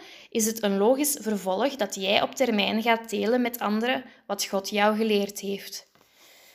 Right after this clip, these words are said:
Begin dus te dienen, focus op God, zegen mensen en laat jouw grootste ambitie zijn om God te kennen en Hem te gehoorzamen. Alles vloeit voort uit intimiteit met God. Iemand mag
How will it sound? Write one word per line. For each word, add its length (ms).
Begin 340
dus 220
te 120
dienen, 580
focus 560
op 160
God, 460
zegen 420
mensen 460
en 160
laat 240
jouw 260
grootste 480
ambitie 540
zijn 360
om 140
God 240
te 140
kennen 340
en 120
Hem 160
te 140
gehoorzamen. 880
Alles 320
vloeit 280
voort 400
uit 180
intimiteit 720
met 220
God. 440
Iemand 360
mag 300